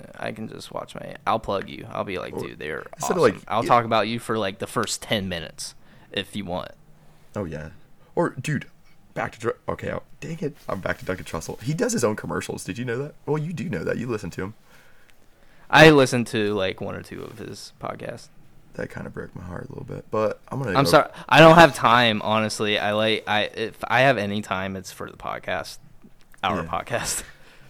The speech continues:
Speaker 2: That, I, I, and I appreciate that, dude. Yeah. <laughs> I, I, we could just,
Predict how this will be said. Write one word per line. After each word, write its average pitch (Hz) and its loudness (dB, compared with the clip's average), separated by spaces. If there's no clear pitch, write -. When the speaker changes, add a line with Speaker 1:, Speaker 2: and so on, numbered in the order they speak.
Speaker 2:
That, 85 -8
I, 80 -6
I, 85 0
and 82 0
I 85 2
appreciate 80 -6
that, 85 -6
dude. 82 -8
Yeah. 85 -12
<laughs> - -14
I, 110 4
I, 95 2
we 95 -2
could 101 -4
just, 85 -2